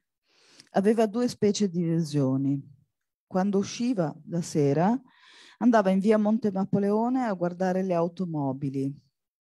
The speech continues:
Adesso le detesto, ma allora mi interessavano. Si vedevano ancora macchine di lusso con interno di pelle, eccetera.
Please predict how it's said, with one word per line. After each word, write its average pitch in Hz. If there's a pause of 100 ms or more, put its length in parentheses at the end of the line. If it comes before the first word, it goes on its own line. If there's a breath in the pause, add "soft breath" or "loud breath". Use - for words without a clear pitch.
(640 soft breath)
Adesso 240
le 196
detesto, 143
ma 156
allora 190
mi 196
interessavano. 135 (580 loud breath)
Si -
vedevano 220
ancora 196
macchine 220
di 190
lusso 170
con 175
interno 190
di 160
pelle, 165
eccetera. 143